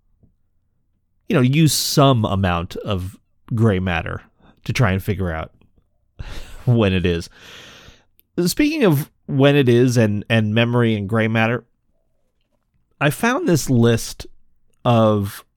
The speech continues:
all of the people who I interviewed on The Jason Crane Show, the first iteration of a show called The Jason Crane Show, which was from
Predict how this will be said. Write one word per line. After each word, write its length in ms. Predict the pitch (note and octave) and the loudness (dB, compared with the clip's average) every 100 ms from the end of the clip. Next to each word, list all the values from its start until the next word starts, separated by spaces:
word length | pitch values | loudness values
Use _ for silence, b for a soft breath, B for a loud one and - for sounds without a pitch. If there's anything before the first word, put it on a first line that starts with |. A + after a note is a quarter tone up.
| _ _ _ _ | _ _ _ _
all 220 | C#3 E3+ | 2 4
of 120 | G#3 | 2
the 80 | D3+ | 0
people 520 | B2 C#3+ C3 B2 A2 | -2 -4 0 2 2
who 260 | G#2+ B2 B2 | 2 0 0
I 140 | A2 G#2+ | -2 -4
interviewed 760 | - C3+ C3 G#2+ G#2+ G2+ F#2+ F#2 b b b b b b - | -6 -2 0 2 0 0 -2 -8 b b b b b b 0
on 560 | A2+ G#2+ G#2 G2+ A2 - - | 2 2 0 -2 -6 -8 -2
The 160 | A2+ | 0
Jason 480 | G2 C3 C#3 C#3 A#2+ | 2 0 0 -2 -6
Crane 420 | - C3 A#2 A2 | -4 -2 0 -2
Show, 420 | G#2 - F#2 E2 | -4 -2 -2 -2
the 100 | F2 | -6
first 760 | F#2+ - - D3+ D3 - - - _ _ _ _ C3 | -8 -12 -2 0 0 -2 -10 -20 _ _ _ _ 0
iteration 600 | A#2 G#2 G2+ G2+ G#2+ F#2 | 2 2 2 0 -2 -2
of 240 | G2+ F2+ | -2 -2
a 40 | |
show 300 | G2 - G#2+ | -2 0 0
called 300 | F#2+ - G2+ | 0 -2 -2
The 80 | F#2+ | -2
Jason 340 | F2+ F#2 - F#2+ | -2 -4 -4 -8
Crane 280 | G#2 F2+ | -8 -8
Show, 300 | F2+ - F2 B B B B B | -8 -12 -12 B B B B B
which 200 | C3 - | -8 0
was 160 | C3 - | 0 0
from 380 | - A#2+ A2 | -2 -2 -2